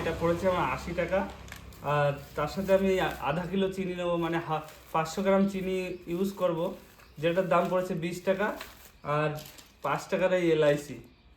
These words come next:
দেখো। তো টোটাল কত খরচা হচ্ছে গোলাপজাম বানাতে? আশি টাকা, কুড়ি টাকা, একশো টাকা, আর এটা পাঁচ টাকা, একশো পাঁচ টাকা, একশো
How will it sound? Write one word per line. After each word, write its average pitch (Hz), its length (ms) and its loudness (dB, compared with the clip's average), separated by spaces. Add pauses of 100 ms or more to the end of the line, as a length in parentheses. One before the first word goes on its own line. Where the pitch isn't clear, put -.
(160)
দেখো। 123 220 -6 (1080)
তো 147 40 -8 (120)
টোটাল 170 320 0
কত 175 140 0 (100)
খরচা 190 280 -2
হচ্ছে - 240 -4
গোলাপজাম 139 380 0
বানাতে? 127 300 -4 (560)
আশি 165 260 -8
টাকা, 175 200 0 (320)
কুড়ি 165 300 -4
টাকা, 170 220 -2 (680)
একশো 170 260 -6
টাকা, 143 200 0 (1200)
আর 139 120 0 (600)
এটা 165 140 2 (200)
পাঁচ 147 140 0 (100)
টাকা, 120 220 -6 (480)
একশো 147 280 -4
পাঁচ 170 140 0 (100)
টাকা, 196 180 4 (520)
একশো - 180 -8